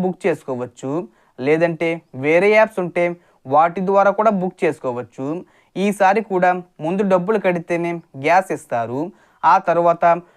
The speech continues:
రెండు మూడు రోజుల్లో మీ అకౌంట్లో డబ్బులు పడతాయి. ముందు మొదటి సిలిండర్ డబ్బులు ఎలా అయితే పడ్డాయో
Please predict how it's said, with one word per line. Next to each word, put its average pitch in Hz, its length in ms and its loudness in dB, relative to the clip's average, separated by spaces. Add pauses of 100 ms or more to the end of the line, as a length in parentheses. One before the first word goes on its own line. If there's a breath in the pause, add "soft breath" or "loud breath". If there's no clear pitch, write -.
(160 soft breath)
రెండు 190 260 2
మూడు 202 220 0
రోజుల్లో 156 360 -2 (260)
మీ 190 80 -4 (100)
అకౌంట్లో 180 380 -2
డబ్బులు 190 320 0
పడతాయి. 123 500 -4 (500 soft breath)
ముందు 196 180 0 (160)
మొదటి 185 360 0
సిలిండర్ 214 340 -4
డబ్బులు 208 220 -2 (100)
ఎలా 180 160 2
అయితే 202 240 -4
పడ్డాయో 165 400 0